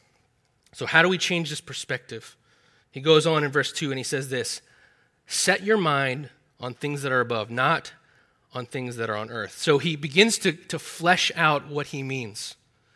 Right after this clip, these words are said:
What does he mean when he says things above? Okay, Paul, what do you mean? What is, what does it look like?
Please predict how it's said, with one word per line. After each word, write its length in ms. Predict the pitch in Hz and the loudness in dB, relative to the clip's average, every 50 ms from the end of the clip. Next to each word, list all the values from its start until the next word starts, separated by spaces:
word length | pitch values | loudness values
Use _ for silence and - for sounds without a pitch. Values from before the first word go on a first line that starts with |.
| _ _ _ | _ _ _
What 140 | - 127 165 | -8 -4 -2
does 120 | 190 185 | -2 0
he 60 | 196 196 | 0 2
mean 220 | 185 180 185 185 | 4 4 4 4
when 100 | 170 160 | 2 0
he 60 | 147 | 0
says 240 | - - 151 135 - | 0 0 0 0 -2
things 260 | - 170 160 151 143 | -2 -4 -4 -4 -4
above? 220 | 156 147 139 127 120 | -2 0 0 0 -2
Okay, 320 | 160 - - 208 185 - - - - - - - | 0 2 4 4 4 2 -2 -10 -20 -20 -6 -2
Paul, 260 | 175 156 147 131 - - - - - _ - - _ | 2 2 2 2 -2 -6 -20 -20 -20 _ -20 -20 _
what 280 | - 143 156 175 196 208 | -10 -4 2 4 6 6
do 40 | 185 | 6
you 140 | 190 208 | 6 6
mean? 180 | 220 202 151 131 | 6 6 6 4
What 540 | 110 - 101 90 120 143 147 165 202 240 240 | 0 -8 -10 -12 -10 -8 2 6 8 10 10
is, 160 | 233 - 240 | 10 8 6
what 160 | 202 190 240 | 6 8 8
does 100 | 254 233 | 10 10
it 40 | 226 | 8
look 260 | 208 220 254 240 - | 8 8 6 8 10
like? 260 | 254 220 214 196 - | 10 8 8 6 2